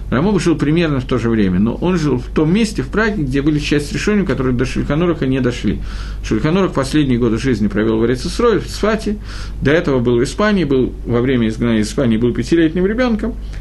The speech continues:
И когда он приехал в Цфат, они не могли с собой взять все книги, которые у них были.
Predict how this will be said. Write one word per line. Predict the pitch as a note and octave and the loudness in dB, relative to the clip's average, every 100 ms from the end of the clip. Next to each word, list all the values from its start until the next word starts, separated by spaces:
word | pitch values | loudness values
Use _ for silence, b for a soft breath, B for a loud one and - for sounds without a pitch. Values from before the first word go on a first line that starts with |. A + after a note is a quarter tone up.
| - | -2
И | G3+ A3 | 0 2
когда | G3 F#3 G#3 | 2 2 2
он | F#3 | 2
приехал | G3 F3+ F3+ | 2 2 -2
в | |
Цфат, | - A3 G#3+ E3 | 0 0 0 0
они | F3 | 2
не | F#3 | 4
могли | E3+ F3 F#3+ | 2 2 2
с | F3 | 0
собой | B2 A#2 | 0 2
взять | G2+ A#2 A2 | 2 0 0
все | - B2+ | 0 0
книги, | C#3 B2+ G#2 | 0 0 -2
которые | A2 B2+ A#2+ | -2 0 0
у | C3 | 0
них | D#3+ | 0
были. | A3+ F3+ | 0 0